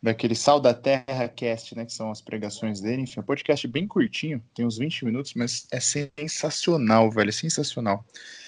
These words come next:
E ele faz uma, uma análise que me parece que é o centro aqui, que é aquela questão de diferença entre ordem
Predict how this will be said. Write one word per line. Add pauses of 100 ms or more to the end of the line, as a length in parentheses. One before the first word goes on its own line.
(380)
E
ele
faz
uma, (300)
uma
análise
que
me
parece
que
é
o
centro
aqui, (640)
que
é
aquela
questão
de (1000)
diferença
entre
ordem